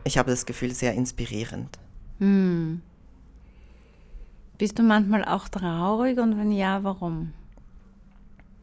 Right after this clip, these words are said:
Speaker 1: Ähm, ja, ich bin traurig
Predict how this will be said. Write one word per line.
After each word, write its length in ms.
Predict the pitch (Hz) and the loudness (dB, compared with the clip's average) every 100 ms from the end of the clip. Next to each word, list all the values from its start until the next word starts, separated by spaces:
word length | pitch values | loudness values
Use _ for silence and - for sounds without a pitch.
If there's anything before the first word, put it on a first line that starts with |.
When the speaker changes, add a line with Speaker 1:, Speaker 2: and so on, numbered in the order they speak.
| - - - - - - - - | -20 -20 -20 -18 -18 -20 -20 -8
Speaker 1:
Ähm, 600 | - 117 117 113 113 110 120 - - - - - | 0 2 4 2 2 -2 -6 -14 -20 -20 -20 -8
ja, 160 | - 113 | 4 6
ich 140 | 147 | 6
bin 360 | - 151 127 123 | 4 6 6 4
traurig 600 | - 107 127 160 175 - | 2 4 6 6 2 -2